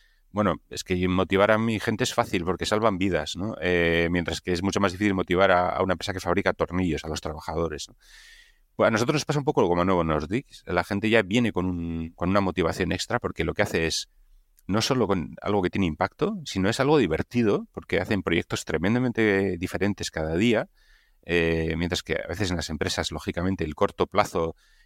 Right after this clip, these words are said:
y el, el, el replicar, ¿no? las cosas es mucho más importante. Nosotros, cada, casi cada proyecto es una aventura nueva, ¿no?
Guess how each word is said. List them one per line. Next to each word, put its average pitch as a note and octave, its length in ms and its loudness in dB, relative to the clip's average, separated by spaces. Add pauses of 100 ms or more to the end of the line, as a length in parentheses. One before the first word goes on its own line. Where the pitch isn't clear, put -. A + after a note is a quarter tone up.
y E2+ 200 -2
el, D#2+ 240 0
el, D#2 400 -4
el E2 160 -6
replicar, E2+ 680 2
¿no? G2 140 2
las F2 180 -2
cosas F#2 300 -6
es F2+ 120 -8
mucho G2 180 -4
más F2+ 160 0
importante. G2 560 -4
Nosotros, G2 460 -4
cada, G#2 380 2
casi - 280 -6
cada A2 160 2
proyecto G2+ 320 0
es - 140 -4
una G#2 100 0
aventura E2 400 -2
nueva, D#2+ 340 -2
¿no? G#2+ 160 -14